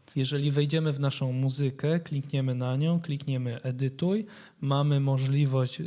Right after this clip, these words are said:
zwiększenia głośności naszej muzyki, wejścia naszej muzyki i wyjścia.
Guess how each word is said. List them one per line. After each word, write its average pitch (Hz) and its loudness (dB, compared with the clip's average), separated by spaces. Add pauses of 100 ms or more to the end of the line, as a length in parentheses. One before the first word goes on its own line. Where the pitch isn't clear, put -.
zwiększenia 131 0
głośności 123 0
naszej 139 2
muzyki, 165 2 (120)
wejścia 147 2
naszej 156 0
muzyki 165 2 (100)
i 147 2
wyjścia. 127 0